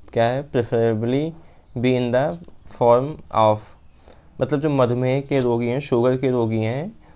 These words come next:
उनके आहार में अनु-, अनुशंसित कार्बोहाइड्रेट का सेवन अधिमानतः निम्न रूप से होना चाहिए, monosaccharide, disaccharide, polysaccharide and all of these।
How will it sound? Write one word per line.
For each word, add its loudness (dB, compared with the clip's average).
उनके -4
आहार 2
में -4
अनु-, -4
अनुशंसित -2
कार्बोहाइड्रेट 0
का -2
सेवन -2
अधिमानतः 2
निम्न -2
रूप 0
से -4
होना -2
चाहिए, -2
monosaccharide, 0
disaccharide, 0
polysaccharide 0
and -8
all 2
of -8
these। -2